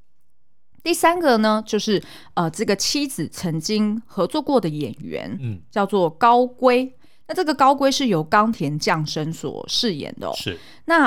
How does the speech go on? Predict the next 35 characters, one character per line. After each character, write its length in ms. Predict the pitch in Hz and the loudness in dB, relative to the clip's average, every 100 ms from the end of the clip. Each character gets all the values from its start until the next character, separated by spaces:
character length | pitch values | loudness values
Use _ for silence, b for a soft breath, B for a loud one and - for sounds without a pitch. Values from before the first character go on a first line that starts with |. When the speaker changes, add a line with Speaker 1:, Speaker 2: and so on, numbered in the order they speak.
| - | 2
Speaker 1:
呃， 320 | 196 190 190 | 2 2 0
所 200 | 196 277 | 0 2
以 120 | 359 311 | 2 4
呢， 260 | 226 220 | 4 2
这 320 | 226 370 294 | 2 2 4
三 480 | 220 - - 302 320 | 2 -2 0 2 2
个 260 | 294 202 160 | 0 0 0
角 300 | - 165 - | 0 -2 -2
色 220 | - 214 | 0 0
他 160 | - 202 | 0 0
们 180 | 175 151 | -2 -2
本 180 | 180 143 | -4 -4
来 160 | 127 156 | -6 -4
就 200 | 220 185 | -2 0
认 200 | 190 - | -2 -2
识。 300 | - 165 - - b b b | -6 -8 -12 -20 b b b
那 120 | 339 | -2
后 300 | 370 - 427 | 0 4 6
来 220 | 294 175 175 | 6 0 0
呢， 180 | 208 | -2
家 300 | 208 311 320 | 0 2 2
福 260 | 320 - 160 | 0 -4 -6
独 240 | - 170 | -4 -4
自 300 | 208 269 247 | -4 -2 -2
认 200 | 226 277 | 2 2
识 160 | 220 240 | 2 0
的 120 | 170 | 0
另 320 | 202 320 262 | 2 4 4
外 180 | 247 190 | 4 0
一 80 | 180 | -2
个 140 | 175 | -2
人， 380 | 139 73 76 82 - - - | -4 -4 -8 -10 -14 -20 -14
也 80 | 175 | -4
就 140 | 175 | 0
是， 340 | 233 240 220 | 2 2 2